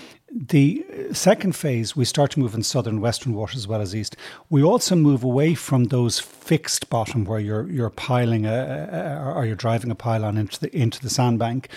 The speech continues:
towards a floating vessel. Now, these are very large. This will only work in very deep waters. I mean, once you go beyond fifty, sixty meter water depth, it doesn't make sense to connect it to the ground. It makes sense to have floating turbines, but the scale is beyond compare. These are very, very large.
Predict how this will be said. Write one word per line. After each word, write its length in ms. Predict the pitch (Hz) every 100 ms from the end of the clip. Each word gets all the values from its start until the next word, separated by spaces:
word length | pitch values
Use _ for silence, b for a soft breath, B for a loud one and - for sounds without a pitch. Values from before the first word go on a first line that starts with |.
| B B B -
towards 500 | 139 123 127 113 -
a 100 | 147
floating 580 | - 139 139 120 113 98
vessel. 360 | 135 - 139
Now, 120 | 123
these 260 | 123 190 160
are 120 | 113
very 420 | 101 123 127 107
large. 560 | 107 113 117 131 - -
This 180 | 135 -
will 140 | 123
only 220 | 135 151
work 320 | 110 120 - 110
in 80 |
very 260 | 92 120 117
deep 260 | 104 107 -
waters. 560 | 127 127 139 123 -
I 40 | 120
mean, 120 | 110
once 200 | 156 -
you 80 | -
go 80 |
beyond 420 | 135 131 120 117 - B B B
fifty, 360 | - 143 - -
sixty 440 | - 139 - -
meter 280 | 117 110 95
water 360 | 101 143 - 127
depth, 420 | 101 110 - - B B B B -
it 240 | 180 107
doesn't 340 | 143 147 147 113
make 220 | 113 -
sense 380 | 123 110 98 -
to 600 | - 120 107 139 160 104 208 208
connect 340 | - 120 - 110
it 80 | -
to 100 | 104
the 80 |
ground. 420 | 107 113 117 110 -
It 100 | 107
makes 260 | 117 -
sense 220 | 123 107
to 80 | -
have 80 | 113
floating 380 | - 104 - 117
turbines, 360 | 117 113 120
but 240 | - 127 -
the 80 | 151
scale 640 | - - 156 143 135 147
is 180 | 123 -
beyond 340 | 117 110 104
compare. 420 | 123 95 123 110
These 200 | 113 127
are 60 | 110
very, 380 | 90 117 117 104
very 200 | 113 107
large. 460 | 107 113 127 -